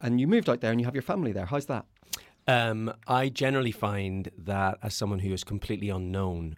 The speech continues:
Speaker 1: Mm.
Speaker 2: married to a huge star in America, um, you get very good value whenever you go to events.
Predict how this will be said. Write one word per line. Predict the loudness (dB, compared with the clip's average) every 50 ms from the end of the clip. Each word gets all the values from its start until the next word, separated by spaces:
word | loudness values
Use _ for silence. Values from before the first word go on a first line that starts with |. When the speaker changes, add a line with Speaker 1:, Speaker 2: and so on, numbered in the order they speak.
| -2
Speaker 1:
Mm. | 0 2
Speaker 2:
married | 2 2 0 -2 -4 -4
to | -4 -4 -4
a |
huge | -4 -6 -6 -8 -6 -8 -8
star | -6 -4 -4 -4 -4 -4 -6 -10 -14 _ _ -10
in | -8 -6
America, | -6 -6 -4 -4 -4 -4 -6 -8 -10 -10 -10 -12 -14 _ _ _ _ _ -20 -20 -20 -20 -20 _ _ _
um, | -4 -4 -2 -2 -2 -4 -4 -6 -8 -8 -10
you | -10 -6 -4
get | -4 -4 -4
very | -4 -4 -2 -2 -2
good | -4 -6 -4
value | -2 -2 -2 -2 -4 -4 -6
whenever | -4 -6 -6 -6 -6
you | -8
go | -8 -8 -8 -8
to | -6 -6 -6
events. | -6 -4 -4 -4 -2 -2 -4 -6 -8 -10 -10 -10 -12